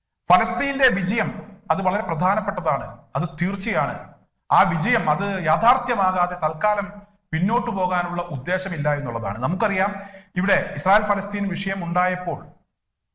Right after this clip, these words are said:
ഫലസ്തീൻ ഐക്യദാർഢ്യം പ്രഖ്യാപിച്ച് ഇറാനെ പിന്തുണയ്ക്കുന്ന ഹൂത്തികളും ഹിസ്ബുള്ളയും ഒക്കെ രംഗത്തെത്തിയിരുന്നു.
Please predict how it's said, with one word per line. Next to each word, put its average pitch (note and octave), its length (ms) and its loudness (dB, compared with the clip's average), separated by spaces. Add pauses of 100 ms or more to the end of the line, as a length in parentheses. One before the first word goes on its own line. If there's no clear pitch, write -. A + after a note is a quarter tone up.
(120)
ഫലസ്തീൻ G#3+ 340 4
ഐക്യദാർഢ്യം A3+ 460 4
പ്രഖ്യാപിച്ച് G3+ 500 -2
ഇറാനെ G3 260 2
പിന്തുണയ്ക്കുന്ന F#3+ 540 -4
ഹൂത്തികളും F#3 540 -2
ഹിസ്ബുള്ളയും F3+ 460 -6
ഒക്കെ E3 120 -4
രംഗത്തെത്തിയിരുന്നു. D3+ 720 -4